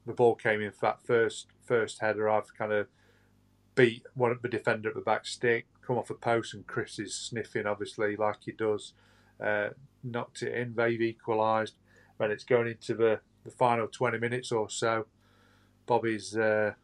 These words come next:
shanked a shot, I've stuck a leg out, and it's gone, gone in. And yeah, what a feeling. What a feeling.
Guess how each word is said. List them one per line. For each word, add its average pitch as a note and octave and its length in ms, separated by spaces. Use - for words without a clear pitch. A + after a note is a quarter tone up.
shanked - 440
a A2 40
shot, A#2 420
I've A#2 180
stuck - 300
a A#2 60
leg A2 240
out, A2+ 260
and A2+ 80
it's A#2 180
gone, A#2+ 360
gone A#2 180
in. A#2+ 200
And G2+ 220
yeah, G#2+ 300
what A2+ 260
a - 20
feeling. G#2 360
What A2+ 200
a - 20
feeling. G#2 380